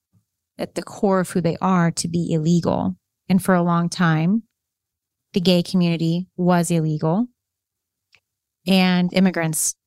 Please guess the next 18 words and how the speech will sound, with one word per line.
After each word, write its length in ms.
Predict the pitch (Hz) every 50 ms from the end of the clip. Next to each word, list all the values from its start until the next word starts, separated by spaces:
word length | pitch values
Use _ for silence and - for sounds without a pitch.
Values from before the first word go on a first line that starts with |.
| -
many 320 | 196 185 185 180 175 175 165 - _ _ _
times 540 | - - 180 165 160 156 156 - - - - _ _
here 220 | - - - 180 175
in 40 |
the 60 | 170 170
United 220 | 160 156 156 -
States 280 | - 180 165 160 - -
are 100 | 175 165
made 240 | 165 175 170 160 -
to 140 | - - -
feel 220 | - - 170 160
like 140 | 156 156 156 -
they 240 | 160 175 170 170 165
just 240 | 170 160 - - -
by 180 | 180 165 160
being 420 | 156 156 185 180 175 170 165 156 156
are 140 | 156 156
illegal, 680 | 151 151 151 151 156 160 156 - - - - - 180